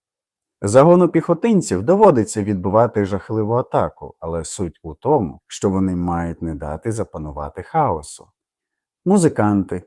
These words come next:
можуть переживати технічні проблеми, втрачати роботу. Головне, щоб вони швидко повертались в лави фахівців. Те саме головне сьогодні й для вас.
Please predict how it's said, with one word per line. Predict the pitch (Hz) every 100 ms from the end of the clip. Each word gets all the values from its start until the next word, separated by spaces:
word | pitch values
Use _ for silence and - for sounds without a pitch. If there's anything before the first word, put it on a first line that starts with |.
| _
можуть | 113 120 117 113 -
переживати | 104 101 101 98 120 107
технічні | 92 90 104 101 98 - 101
проблеми, | - 90 80 87 107 101 90
втрачати | - - 180 233 226 113
роботу. | 92 80 98 107 107 87 _ _ _ _ _ -
Головне, | 117 131 147 180
щоб | 170 - 131
вони | 127 156 151
швидко | - 104 131 147 - 151
повертались | 131 110 104 104 113 120 110 -
в |
лави | 98 104 107 107
фахівців. | 107 120 - 151 - - 131 71 _ _ _ _ _ _ _ _ _ _ _ _ _ _ _ _ _ _ -
Те | 107
саме | 85 - 95 143 90 - _
головне | - 98 95 82 98 135
сьогодні | - 85 90 92 95 90
й |
для | 82 90 104
вас. | 131 85 - - _